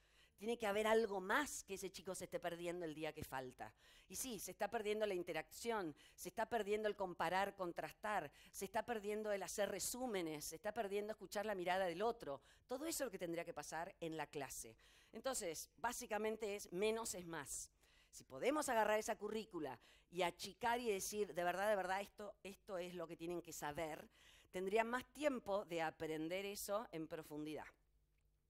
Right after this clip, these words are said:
Entonces, cambiar el sistema. Voy a una buena noticia, porque si quiero cambiar el sistema, es súper importante que mi cerebro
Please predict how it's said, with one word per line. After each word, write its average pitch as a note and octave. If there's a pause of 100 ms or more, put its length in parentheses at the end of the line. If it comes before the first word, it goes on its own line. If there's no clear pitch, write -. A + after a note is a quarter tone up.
(160)
Entonces, F3+ (440)
cambiar A#3
el C#4+
sistema. E3
Voy C4+
a D4+
una B3
buena A#3+
noticia, E3+ (140)
porque F#3
si -
quiero A#3
cambiar G3+
el G3+
sistema, G3+ (320)
es A3
súper B3+
importante A3
que G3
mi F3+
cerebro F#3+